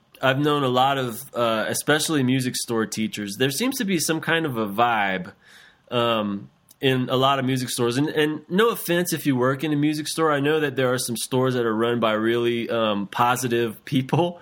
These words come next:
<laughs> but a lot of the ones I've been in that had music teachers there and even people that work behind the counter, um,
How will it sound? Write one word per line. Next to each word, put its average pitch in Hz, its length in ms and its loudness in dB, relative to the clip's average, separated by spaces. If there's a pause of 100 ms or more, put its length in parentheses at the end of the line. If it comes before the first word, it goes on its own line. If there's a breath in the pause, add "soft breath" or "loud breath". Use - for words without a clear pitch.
(160)
<laughs> 185 180 -12
but 156 100 4
a 160 60 4
lot 175 180 4
of 208 60 -2
the 196 80 -2
ones 180 240 0
I've 135 220 2
been 131 160 2
in 123 160 0
that 120 220 0
had 123 220 0
music 120 360 -2
teachers 117 400 -8
there 117 300 2
and 120 120 0
even 147 220 0
people 147 240 -4
that 117 160 0
work 117 240 0
behind 117 280 0
the 107 60 -2
counter, 120 600 -2 (580 loud breath)
um, 123 500 0